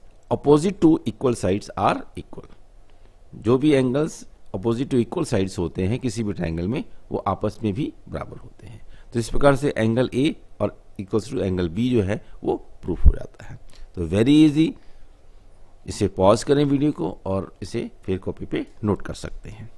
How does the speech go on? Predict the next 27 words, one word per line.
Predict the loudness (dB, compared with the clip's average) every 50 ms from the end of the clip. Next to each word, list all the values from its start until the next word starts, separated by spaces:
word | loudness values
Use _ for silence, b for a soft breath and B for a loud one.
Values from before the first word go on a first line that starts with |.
| -20 -20 -20 -16 -10 -2
राइट? | 2 4 4 4 2 -2 -10 b b b b b b b b b -20 -20 -20 -20 -20 -20 -20 -20 -20 -18 -20 -18 -18 -20 -20 -12 -6 -2
करेक्ट। | -2 -2 -2 -4 -10 -14 -14 -12 -12 -14 -14 -16 -18 -20 -20 -16 -4 2 4
आइए | 6 6 6
हम | 6 4 4 6
एक | 4 4 4
बार | 4 2 2
फिर | 2 0 -2 -2
से, | 0 0 0 0 0 -2 b b b b b b -12 -6
अ, | -4 0 0 2 2 2 2 2 2 0 -2 -4 -2 -2
once | 0 0 0 0
again | 2 4 6 6 6 4 4 0 -4 -10 -14 -18 -20 -20 -4 2
फॉर्मूला | 4 4 6 6 4 2 2
ट्रिक | 0 0 -2 -4 -2
को | 0 0 2
देख | 2 2 2 2 0
लें। | 0 0 -2 -4 B B B B B B -2
हमने | 0 2 4 4 4
यहाँ | 4 4 2 4
पर | 4 6
देखा | 6 4 4 0 -2 -4
sine, | -2 0 2 2 2 2 0 -2 -4 -8 -10 -18 -20 -20 -20 -14 -4 0
cos | 4 6 6 6 4 2 -2 -8 -16 -18 -20 -20 -8 -2
और | 2 2 2 2 0 -6 -8
tan, | -8 -8 -10 -14 -18 -18 -20 -20 -10 -4
तीन | 0 0 0 2
फंक्शंस | 2 0 0 0 -2 -4 -4 -2 -2
हैं, | -2 -2 -4